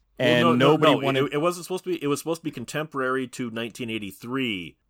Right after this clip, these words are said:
Speaker 1: but it was the rise of Nazism in nineteen eighty-three, but there were no aliens in it originally.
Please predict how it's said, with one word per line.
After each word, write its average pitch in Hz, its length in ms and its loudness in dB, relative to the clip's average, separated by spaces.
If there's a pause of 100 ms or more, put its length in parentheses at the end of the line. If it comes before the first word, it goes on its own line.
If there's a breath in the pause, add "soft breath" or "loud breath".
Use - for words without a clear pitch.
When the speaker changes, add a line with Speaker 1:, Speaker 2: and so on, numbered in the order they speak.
(100)
Speaker 1:
but 113 400 0
it 135 100 -2
was 117 340 -2
the 117 200 -2
rise 120 300 2
of 107 80 -10
Nazism 107 720 -4
in 120 220 -8
nineteen 107 380 -10
eighty-three, 95 480 -10
but 82 140 -12
there 101 80 -6
were 101 80 -4
no 101 220 -4
aliens 90 500 -8
in 82 80 -14
it 78 80 -16
originally. 73 640 -18